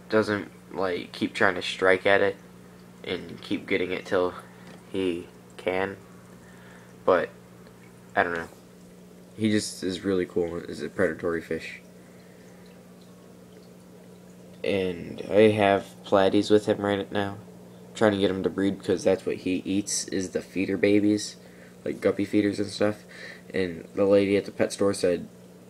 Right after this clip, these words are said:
the two females that I got already were already, uh, pregnant, so I wanted to try and get that. But, uh, my tank's pretty bare at the moment.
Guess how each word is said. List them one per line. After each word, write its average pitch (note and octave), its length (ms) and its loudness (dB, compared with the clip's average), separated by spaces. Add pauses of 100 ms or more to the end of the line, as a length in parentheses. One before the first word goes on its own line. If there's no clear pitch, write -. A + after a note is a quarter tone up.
the D#2+ 140 -2
two - 260 -2
females G2 520 -2
that G2+ 100 4
I F2+ 140 2
got F#2 200 2
already G2 460 0 (160)
were F#2+ 260 4
already, F#2+ 500 4 (1300)
uh, A#1 300 -6 (200)
pregnant, G#2+ 480 2 (640)
so F2+ 440 2
I E2+ 120 -4
wanted F2 460 -6
to E2+ 300 -6 (580)
try F#2 160 -4
and E2+ 120 -6
get F2 140 -8
that. F#2 280 -2 (1800)
But, F2+ 240 2
uh, A#1 200 -6
my A2 220 6
tank's B2+ 240 4
pretty G#2+ 300 2
bare F2+ 460 6 (600)
at - 160 -8
the F2 80 -8
moment. F2 440 -8